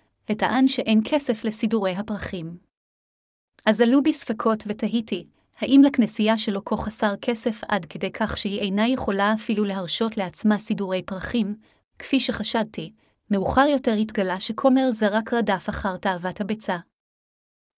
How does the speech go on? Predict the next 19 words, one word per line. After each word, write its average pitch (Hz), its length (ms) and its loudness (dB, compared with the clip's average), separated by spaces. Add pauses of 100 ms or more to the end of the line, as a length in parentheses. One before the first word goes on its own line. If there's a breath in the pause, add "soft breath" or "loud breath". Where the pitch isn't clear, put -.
כאשר 202 440 4
לכנסייתו 208 720 0
היה 190 220 0
כסף, 240 560 -4
הוא 220 100 2
לא 233 100 4
שלח 214 420 0
אותו 214 220 -2
למשרד 196 500 -2
הראשי 180 400 -2
של 220 200 -2
ארגון 190 320 2
המיסיון 214 440 2
שלו, 247 300 2
אלא 240 220 0 (100)
הוא 240 100 -2
שם 226 280 2
אותו 220 260 -2
בכיסו. 185 500 -6